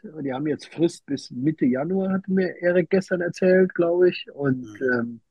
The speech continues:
Speaker 1: bis Mitte Januar müssen sie eine bestimmte Anzahl an Spielerpässen unterschrieben haben und dann kontrolliert der, äh, Verband N R W, was haben die da und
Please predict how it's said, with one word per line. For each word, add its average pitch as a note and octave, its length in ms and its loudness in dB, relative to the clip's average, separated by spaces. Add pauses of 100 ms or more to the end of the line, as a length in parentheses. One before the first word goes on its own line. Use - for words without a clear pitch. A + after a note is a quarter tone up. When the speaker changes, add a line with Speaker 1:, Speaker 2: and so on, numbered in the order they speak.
(640)
Speaker 1:
bis A2+ 160 8
Mitte E3 260 10
Januar D#3+ 480 8
müssen D#3 320 4
sie D3 140 6
eine C3+ 120 6
bestimmte D3 440 2
Anzahl C3+ 360 0
an A2 100 -6
Spielerpässen F#3 640 2
unterschrieben E3+ 640 2
haben D#3 380 0
und B2+ 220 2
dann B2+ 200 2
kontrolliert C#3+ 680 6 (140)
der, B2+ 240 4 (1040)
äh, A2+ 480 4 (420)
Verband C#3 600 8
N B2+ 160 10
R A2+ 240 2
W, C3+ 420 10 (1300)
was C3 380 2
haben C#3 340 6
die G#3+ 160 6
da G#3 220 2 (960)
und C3 420 4